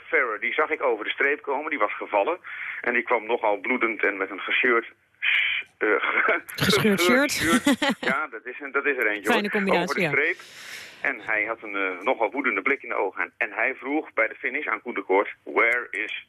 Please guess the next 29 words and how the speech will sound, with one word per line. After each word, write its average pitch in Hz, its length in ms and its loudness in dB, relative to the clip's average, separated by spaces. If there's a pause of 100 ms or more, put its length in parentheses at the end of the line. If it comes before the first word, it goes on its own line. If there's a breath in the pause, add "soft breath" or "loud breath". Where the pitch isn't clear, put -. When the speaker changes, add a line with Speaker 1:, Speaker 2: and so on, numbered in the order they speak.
(140)
Speaker 1:
Tom?" 127 440 0
Speaker 2:
Hmm. 156 120 2
Speaker 1:
En 143 460 2
hij 123 140 2
ging 120 200 -8
Tom 131 180 2
op, 113 200 0
op, 139 240 2
opzoeken. 160 540 2 (160 loud breath)
Hij 131 160 2
wilde 160 300 0
de 120 120 0
Argos 151 520 0
ploegleiders, 123 640 2
eh, 120 60 4 (340)
bus, 160 380 2
de, 113 80 -2
de, 107 120 -4
de 101 80 0
ploegbus 139 640 2 (280 loud breath)
binnengaan. 151 500 -2 (120)
Tyler 151 320 2
Ferrer, 156 260 2
een 156 120 0
Amerikaan 120 520 0
die 113 140 -8
aan 117 100 -8
een 107 120 -14
wat 104 160 -2